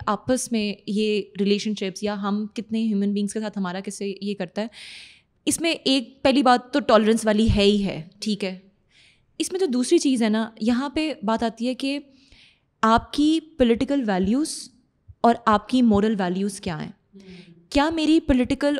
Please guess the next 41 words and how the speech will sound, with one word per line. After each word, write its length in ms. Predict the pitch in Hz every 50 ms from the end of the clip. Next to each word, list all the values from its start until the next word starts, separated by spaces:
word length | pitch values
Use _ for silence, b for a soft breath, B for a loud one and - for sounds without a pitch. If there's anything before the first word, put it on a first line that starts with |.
| -
اور 140 | - 240 254
مورل 360 | 233 220 214 202 214 240 269 233
ویلیوز 360 | 220 202 196 196 214 220 226
سے 180 | - - 254 254
کہیں 360 | 247 - 233 233 226 254 277
میرا، 460 | 262 240 226 214 220 220 233 240 240 233 202
میرے، 340 | 214 202 214 226 233 247 247 B B B B B B -
آ، 60 | 208 202 196 196 - - - _ 196
میرے 320 | 202 208 202 214 220 226 220 185
ورک 280 | 190 190 196 202 - -
پلیس 280 | 233 233 240 233 -
میں 140 | 226 226 220
یا 200 | 226 208 208 226
میرے 200 | 233 240 226 233
فرینڈز 480 | 240 233 - 233 208 208 226 226 220 214
میں 160 | 214 214 208
یا 240 | 208 196 196 208 233
میرے 200 | 254 269 247 233
رشتہ 200 | 220 220 - 208
داروں 280 | 196 196 190 196 208
میں 140 | 214 214 208
یا 240 | 202 185 190 196 214
میرے 360 | 226 240 240 240 240 240 233 - 190 196
گھر 180 | 202 196 196
میں 220 | 202 208 208 202 208 B B B B B B _
میرا 160 | 214 226 247
ریلیشن 360 | 269 269 233 214 214 - 240 233
شپ 140 | - 269 226 190
بہت 260 | 196 196 190 233 254 196
زیادہ 180 | 208 196 220 233
خراب 320 | 247 233 220 214 214 -
تو 80 | - 240
نہیں 160 | 233 247 247
ہو 100 | 226 202
رہا؟ 140 | 190 190 190 196 B B B B B B B
کہیں 200 | _ 262 277 294 311 -
اس 140 | 269 -
کی 100 | - 294
وجہ 180 | 262 254 240 247
سے 200 | 247 - 277 277
میری 280 | 247 233 233 220 262